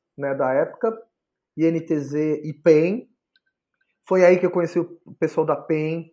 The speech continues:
e realmente te-, a gente, eu tive a conversa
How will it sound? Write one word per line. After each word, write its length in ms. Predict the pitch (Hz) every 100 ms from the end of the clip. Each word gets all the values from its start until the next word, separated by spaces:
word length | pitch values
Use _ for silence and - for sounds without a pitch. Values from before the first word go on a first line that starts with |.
| _ _ _ _ -
e 80 | 151
realmente 920 | 170 165 156 160 160 - 160 139 - _ _ _ -
te-, 260 | 160 160
a 180 | - 135
gente, 260 | 139 160 143
eu 100 | 143
tive 200 | 170 151
a 60 |
conversa 640 | - 147 143 139 139 127